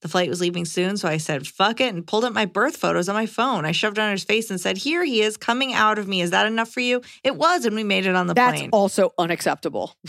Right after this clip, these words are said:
Speaker 2: <laughs> I'm sorry.
Speaker 1: But what that tells me is that this, that there was no actual
Speaker 2: That's
Speaker 1: need
Speaker 2: right.
Speaker 1: to see the birth certificate.
Speaker 2: That's right. But I'm saying, like, if that's the rule, then that's the rule. You can't gerrymander. "Well, you showed me your bleeding vagina."
Speaker 1: <laughs>
Speaker 2: So,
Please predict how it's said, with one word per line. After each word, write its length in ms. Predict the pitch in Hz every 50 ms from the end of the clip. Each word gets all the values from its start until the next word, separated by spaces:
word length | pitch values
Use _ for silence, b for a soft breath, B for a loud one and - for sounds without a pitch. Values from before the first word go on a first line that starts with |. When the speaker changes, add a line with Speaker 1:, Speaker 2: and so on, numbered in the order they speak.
| - -
Speaker 2:
<laughs> 240 | - - - - _
I'm 100 | 196 190
sorry. 360 | - - 180 165 147 139 160 B B B B B B B B _ _
Speaker 1:
But 140 | 202 226 - 381 349 311
what 180 | 320 339 330
that 220 | 339 349 359 359 359
tells 260 | 392 339 330 370 339
me 160 | 330 320 302
is 140 | 294 302 254
that 240 | 254 254 247 196 226
this, 260 | 233 240 247 - - -
that 320 | 196 196 233 240 233 233 220
there 140 | 240 240
was 260 | 233 208 220 240 247 247
no 240 | 240 240 233 220 -
actual 460 | - 180 180 208 - - - 220 202
Speaker 2:
That's 200 | 196 196 220 196
Speaker 1:
need 80 | 190 247
Speaker 2:
right. 140 | 269 240 175
Speaker 1:
to 40 | 127
see 120 | - 175
the 100 | 165 170
birth 180 | 151 190 220 240
certificate. 460 | - 190 175 180 156 - 156 156 151
Speaker 2:
That's 160 | - 214 -
right. 180 | 247 233 190 -
But 80 | 226 214
I'm 100 | 208 208
saying, 240 | - 262 247 233
like, 260 | 226 208 202 202 - _ _
if 160 | - 196 -
that's 260 | - 208 208 214 - -
the 100 | - 208
rule, 300 | 180 165 175 185 202 185
then 100 | 185 170
that's 220 | 165 170 170 -
the 80 | - 175
rule. 200 | 170 180 175 165
You 120 | 165 170
can't 260 | - - 208 196 143
gerrymander. 460 | 165 - 180 170 180 180 170 165 175
"Well, 260 | 190 214 220 214 214 214
you 120 | 208 202
showed 340 | - - 247 226 226 226 202
me 120 | 208 196 180
your 120 | 175 170
bleeding 380 | 156 170 175 175 165 170 165 160
vagina." 480 | 165 156 151 175 170 170 160 156 165
Speaker 1:
<laughs> 0 |
Speaker 2:
So, 260 | 156 - 185 165 156